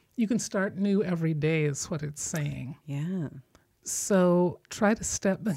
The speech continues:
Speaker 1: <laughs> and also kind of in here is being dispassionate or stepping back from your thoughts and your feelings and going ahead and saying, "I will, I will think differently next time."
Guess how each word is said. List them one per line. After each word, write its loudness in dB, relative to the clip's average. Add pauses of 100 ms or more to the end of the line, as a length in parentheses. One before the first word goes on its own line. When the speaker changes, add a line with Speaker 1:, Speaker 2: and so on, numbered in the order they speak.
(120)
Speaker 1:
<laughs> -8
and 0
also 2
kind -4
of 2
in 4
here 2
is 0 (180)
being 0
dispassionate -4
or -6
stepping -4
back -2
from -2 (340)
your -2
thoughts -4
and -2
your -2
feelings -2 (120)
and 0 (680)
going 4
ahead 0
and -2
saying, -4 (360)
"I -2
will, 2 (560)
I 0
will 2
think -6
differently -4
next -4
time." -6